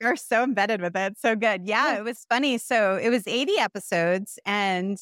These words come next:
Speaker 1: I all of a sudden started hearing the same words. So I had, I, what mindset was one of the first ones, obviously, that comes up when you're doing the thing, right? You have to be able to deal with your mindset. And that's when I started to bring experts in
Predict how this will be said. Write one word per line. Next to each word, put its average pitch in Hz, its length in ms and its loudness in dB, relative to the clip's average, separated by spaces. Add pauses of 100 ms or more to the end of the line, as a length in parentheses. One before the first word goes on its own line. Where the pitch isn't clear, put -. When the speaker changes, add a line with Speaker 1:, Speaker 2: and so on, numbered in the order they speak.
(160)
Speaker 1:
I 190 560 2
all 202 80 2
of 226 80 -2
a 262 40 -4
sudden 226 300 -2
started 208 360 0
hearing 208 480 0
the 208 100 -4
same 202 580 -2 (520)
words. 190 540 2
So - 100 -2
I 185 120 2
had, 185 340 -2
I, 190 180 0 (120)
what 185 180 0
mindset 190 580 0
was 202 140 -6
one 196 160 0
of 202 60 0
the 214 80 2
first - 320 -4
ones, 170 340 0
obviously, 175 480 0
that 175 180 0
comes 190 240 -4
up 180 180 2
when 180 120 -2
you're 180 140 0
doing 185 300 0
the 226 80 2
thing, 170 280 -2
right? 160 220 0
You 180 80 -8
have 180 140 -8
to 170 180 2 (380)
be 202 80 0
able 190 140 2
to 185 80 0
deal 196 200 0
with 196 120 -2
your 220 120 2
mindset. 190 420 0
And 190 100 -4
that's 208 220 -2
when 220 100 -2
I 185 100 0
started 180 340 -2
to 180 80 -14
bring 170 240 -2
experts - 520 -4
in 214 300 2